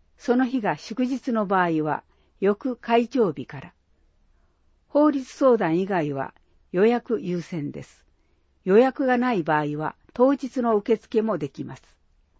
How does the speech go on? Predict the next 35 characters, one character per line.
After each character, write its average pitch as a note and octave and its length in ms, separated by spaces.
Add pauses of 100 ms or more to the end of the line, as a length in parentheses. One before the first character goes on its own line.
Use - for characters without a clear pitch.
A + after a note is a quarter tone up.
(1040)
相 C4+ 260
談 C4 240
当 A#3 180
日 G#3+ 320
は、 F#3+ 220 (440)
住 A3+ 260
民 B3+ 200
相 B3 240
談 B3 240
班 D#3 280
へ D#3+ 180
お E3 80
越 - 220
し - 40
く E3 100
だ C#3+ 140
さ - 160
い。 D3+ 140 (800)
相 C#4+ 240
談 C4+ 220
窓 B3+ 240
口 A3+ 220
が E3+ 160
わ F3+ 80
か B3+ 140
ら C4+ 120
な A3+ 100
い E3+ 80
と D3+ 140
き D3+ 160
は、 D3 180 (300)
お F#3 100
気 B3+ 160
軽 B3+ 240
に G#3+ 260